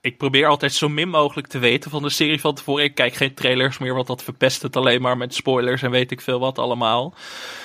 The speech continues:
Maar ik wist al wie de twee hoofdrolspelers waren. En ik wist dat,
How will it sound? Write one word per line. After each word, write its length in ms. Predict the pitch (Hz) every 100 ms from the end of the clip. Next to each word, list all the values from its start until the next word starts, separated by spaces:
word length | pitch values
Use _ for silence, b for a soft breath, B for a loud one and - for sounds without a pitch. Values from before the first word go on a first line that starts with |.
| B B
Maar 420 | 131 135 143 139 -
ik 160 | 139
wist 300 | 131 170 -
al 160 | 139 127
wie 140 | 139
de 100 | 139
twee 160 | 135 123
hoofdrolspelers 680 | 135 175 139 - 120 120 -
waren. 220 | 113 113
En 80 | 123
ik 100 | 123
wist 300 | 131 139 -
dat, 300 | 123 131